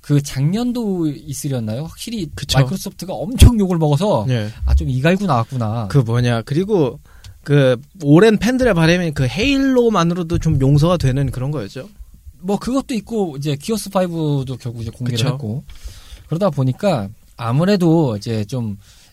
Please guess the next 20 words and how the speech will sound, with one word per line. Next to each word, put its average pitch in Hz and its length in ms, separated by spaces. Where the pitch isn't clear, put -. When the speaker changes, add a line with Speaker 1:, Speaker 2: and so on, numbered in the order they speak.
Speaker 1:
엑스박스의 156 1400
좀 127 220
체면치레는 220 760
하지 185 180
않았나 113 320
확실히. 107 560
워낙 156 240
이번에 147 300
이제 110 140
엑스박스 147 420
원 113 260
자체가 143 440
좀 175 180
뒷방늙은이 202 580
실세로 151 420
전락을 127 420
해버려가지고. 110 600
Speaker 2:
그쵸. 127 320
저는 220 340
그래서 214 380